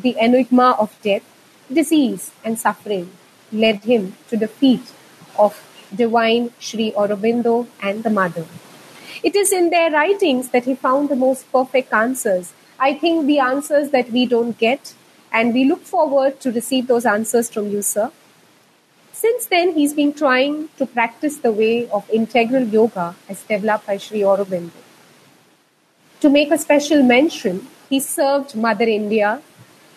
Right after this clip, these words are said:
He's worked with the Indian Air Force in various capacities before taking premature retirement at the rank of Wing Commander for settling down in the beautiful, in the spiritual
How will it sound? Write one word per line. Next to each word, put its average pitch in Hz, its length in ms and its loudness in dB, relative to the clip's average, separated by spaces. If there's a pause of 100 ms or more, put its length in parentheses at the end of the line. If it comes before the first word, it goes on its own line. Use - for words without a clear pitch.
(140)
He's 247 220 2
worked 311 240 2
with 339 120 2
the 269 120 2
Indian 247 240 2
Air 220 160 4
Force 262 320 -2
in 214 140 0
various 233 320 0
capacities 247 840 -2
before 208 320 -6
taking 226 480 -2 (260)
premature 294 480 2
retirement 226 680 0
at 196 100 -4
the 202 100 -2
rank 208 320 0
of 196 160 -12
Wing 240 240 0
Commander 208 640 -2 (320)
for 277 80 -2
settling 311 480 0
down 208 480 0 (400)
in 214 140 -6
the 208 80 -4
beautiful, 247 720 0
in 220 100 -6
the 226 80 -2
spiritual 311 840 0